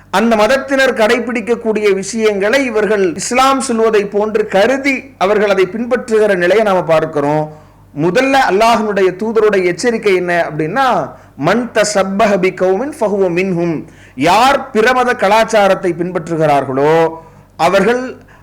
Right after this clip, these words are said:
அவர்களை சார்ந்தவர்கள் என்கிற எச்சரிக்கை அல்லாஹ்வுடைய தூதர் சொல்லி காட்டியிருக்கிற காரணத்தினால, அப்ப இது குறித்த ஒரு விழிப்புணர்வு நம்ம இடத்துல இருக்கணும். இதானா அந்த ஒரு காலகட்டம் என்பது, அதுல எப்படி நடந்து கொள்ள வேண்டும்,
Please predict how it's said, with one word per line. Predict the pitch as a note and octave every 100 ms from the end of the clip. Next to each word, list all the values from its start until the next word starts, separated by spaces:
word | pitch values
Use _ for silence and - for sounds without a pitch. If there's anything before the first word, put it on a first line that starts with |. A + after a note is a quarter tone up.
| -
அவர்களை | E3 A3 C#4 C4+ C4 B3
சார்ந்தவர்கள் | - G#3 G#3+ G#3+ G3+ F#3 F3+ F3+ F3
என்கிற | F3 F3 F3
எச்சரிக்கை | E3 D#3+ B3 A3+ A3 G#3
அல்லாஹ்வுடைய | G#3+ F#3 G3 G3+ F#3 E3 D#3+
தூதர் | D#3+ F3 F3
சொல்லி | F3 E3+ G3+
காட்டியிருக்கிற | G3 E3 D#3 D3+ D3 D3
காரணத்தினால, | C#3+ C#3+ C#3+ C#3 B2+ B2+ B2 F#3 F4+ - - - -
அப்ப | - G#3+
இது | G#3+
குறித்த | A3+ C4 B3+ C4+ A#3+ G#3+
ஒரு | G3+
விழிப்புணர்வு | F#3+ B3+ C#4 A#3+ G#3 G#3+
நம்ம | A3+ F#3
இடத்துல | F3+ F#3 G3+ F3
இருக்கணும். | E3 D#3+ B2+ - -
இதானா | C3+ C#3+ D#3 E3+ D#3 A#3+ D#4 - - - _ -
அந்த | F#3 A#3+ B3+ C4 F#3 - - - _
ஒரு | F#3+ F#3
காலகட்டம் | G3 A#3 B3+ G#3+ F3+ G3 F3+
என்பது, | D#3+ F3 C4
அதுல | A#3+
எப்படி | F#3+ F3+ A3 B3
நடந்து | G#3 F#3+ G3
கொள்ள | E3+ E3
வேண்டும், | D3+ D3 C#3+ D3+ C#3 G2